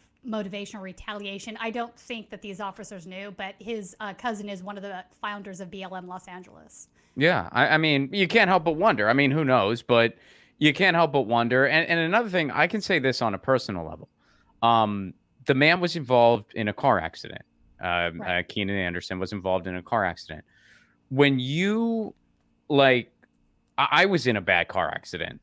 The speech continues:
Speaker 2: in twenty thirteen. And when that happens, and it happened to me, for a lot of people, you have a moment where you're kind of in shock and where you can't really compose yourself,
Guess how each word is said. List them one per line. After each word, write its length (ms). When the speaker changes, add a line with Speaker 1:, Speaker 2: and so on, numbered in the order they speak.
Speaker 2:
in 140
twenty 300
thirteen. 420
And 580
when 180
that 180
happens, 1000
and 100
it 80
happened 340
to 60
me, 460
for 160
a 60
lot 300
of 160
people, 540
you 220
have 320
a 60
moment 500
where 140
you're 160
kind 340
of 100
in 120
shock 520
and 180
where 100
you 180
can't 480
really 580
compose 560
yourself, 420